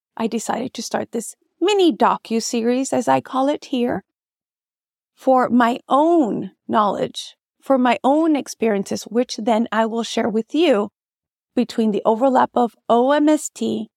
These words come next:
and E M D R within the mental health. I can't contain my excitement. I'm just so excited as I delve into this unique therapy to share my experiences with all of you.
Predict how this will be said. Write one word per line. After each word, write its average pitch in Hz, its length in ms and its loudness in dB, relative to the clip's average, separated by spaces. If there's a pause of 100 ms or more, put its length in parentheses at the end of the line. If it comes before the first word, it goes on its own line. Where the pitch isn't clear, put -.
(680)
and 214 220 0
E 208 220 0
M 208 160 -2
D 214 180 0
R 214 420 2 (320)
within 220 300 0
the 214 100 -2
mental 220 440 0
health. 180 400 -6
I 233 100 2
can't - 440 -4 (100)
contain 262 480 2
my 254 160 2
excitement. 220 600 -2
I'm 220 120 -4
just - 280 -6
so 208 220 -2
excited 190 680 0 (460)
as 254 200 2
I 262 100 4
delve 285 320 2
into 302 300 0
this 254 240 -2
unique 247 500 0 (140)
therapy 277 640 0 (460)
to 277 100 0
share 311 240 0
my 339 200 2
experiences 269 720 -2
with 262 160 0
all 220 200 4
of 214 160 -4
you. - 240 -8